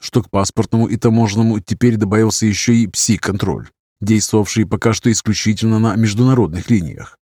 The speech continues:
Видимо, транспортные начальники почему-то не опасались, что слетевший с катушек псион угонит самолёт, следующий из столицы нашей родины, куда-нибудь в солнечный Анадырь. А вот при прохождении государственной границы псионам уделялось особое внимание.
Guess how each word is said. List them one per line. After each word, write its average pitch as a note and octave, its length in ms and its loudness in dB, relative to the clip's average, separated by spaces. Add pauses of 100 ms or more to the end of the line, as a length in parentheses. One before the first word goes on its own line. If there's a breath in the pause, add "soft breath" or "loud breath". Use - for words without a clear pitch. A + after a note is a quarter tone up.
(120)
Видимо, A2+ 380 2
транспортные A2 560 0
начальники F#2+ 600 -2
почему-то A#2 480 0
не A2+ 140 2
опасались, A#2+ 640 -2
что - 260 0
слетевший A2 520 0
с - 60 -6
катушек - 480 -4
псион A#2 420 2
угонит B2 440 2
самолёт, A#2 520 -2
следующий G2 600 0
из G2+ 160 -2
столицы A#2+ 440 0
нашей G#2 340 0
родины, E2+ 380 -2 (120)
куда-нибудь A#2 520 2
в - 20 -10
солнечный B2 520 2
Анадырь. A#2 600 -2 (580)
А G#2+ 140 0
вот A2 220 2
при A#2 160 2
прохождении A#2 640 2
государственной G#2 760 -2
границы G#2+ 520 0
псионам G2+ 520 0
уделялось G#2+ 540 0
особое G#2 520 0
внимание. G2 560 -2